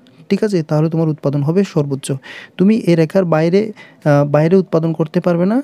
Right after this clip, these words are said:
এবং এই রেখার ভিতরে উৎপাদন করতে প-, পারবে, কিন্তু তোমার উৎপাদন হবে কম। যেখানে, যেমন ধরো এখানে তিনটা বিন্দু আছে, তার মানে আমরা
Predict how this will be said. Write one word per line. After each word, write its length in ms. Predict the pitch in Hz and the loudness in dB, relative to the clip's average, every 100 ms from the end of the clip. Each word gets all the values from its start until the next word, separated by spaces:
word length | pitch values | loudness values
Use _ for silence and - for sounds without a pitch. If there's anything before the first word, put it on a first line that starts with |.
| - | -4
এবং 200 | 147 151 | -2 0
এই 60 | 151 | 0
রেখার 260 | 147 170 | 0 0
ভিতরে 260 | 165 160 202 | -2 0 0
উৎপাদন 420 | 190 - 160 156 | 0 -2 0 0
করতে 280 | 165 185 208 | -2 -2 -4
প-, 80 | - - _ | -4 -18 _
পারবে, 380 | 151 151 180 277 | -2 0 0 0
কিন্তু 340 | - 185 196 | 0 -4 -2
তোমার 220 | 190 185 170 | -2 0 0
উৎপাদন 360 | 156 151 147 | 0 0 0
হবে 220 | 147 156 156 | 0 0 0
কম। 240 | - 135 - | -2 -4 -4
যেখানে, 300 | 151 185 190 | -2 0 0
যেমন 300 | 160 175 180 | -2 0 2
ধরো 120 | 180 | 0
এখানে 180 | 170 175 | 2 0
তিনটা 300 | 165 160 165 | 0 -2 0
বিন্দু 280 | 165 156 151 | 0 0 0
আছে, 180 | 147 165 | -2 -2
তার 140 | 165 | 0
মানে 100 | 180 | 0
আমরা 220 | 196 196 | 0 0